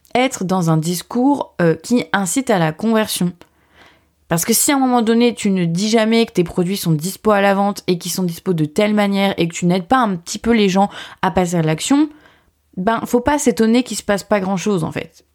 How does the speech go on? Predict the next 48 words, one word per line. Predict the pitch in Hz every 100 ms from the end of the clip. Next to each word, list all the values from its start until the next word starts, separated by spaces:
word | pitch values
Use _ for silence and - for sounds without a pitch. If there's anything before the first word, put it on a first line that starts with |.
| _
Parce | - 196
que | 262
vendre, | 247 208 254 220
c'est | 165 226
un | 226
métier, | 190 170 190 233 254 - -
et | 175
c'est | 190
un | 180
métier | 190 180 240
que | 214
tu | 170
dois | 160 170 233
maîtriser | 226 185 - 175 190 220
tout | - 277 233
autant | 180 185 208
que | 190
la | 165
communication. | 170 185 180 170 160 - 165 _ _ _ _ _ _ _ -
Donc, | 196 208 - - - -
souvent, | - 233 302
les |
personnes | 214 196 254
qui | 226
me |
disent, « | 220 226
Je |
comprends | 196 214 208
pas, | 185 233
j'arrive | 202 156 -
pas | 214 220
à |
vendre, | 202 196 220 165
pourtant | 151 208
je | 202
communique, | - 202 185 175 226 220 175
euh, | 147
j'ai | 147
des | 143 147
gens, | 143 165 196 202
euh, | 156 - - -
et | 151
cetera. » | 156 165 147 202 311 - - -
Bah, | 180
c'est | 190 226 233
qu'ils | - 190
sont | 185
pas, | 170 240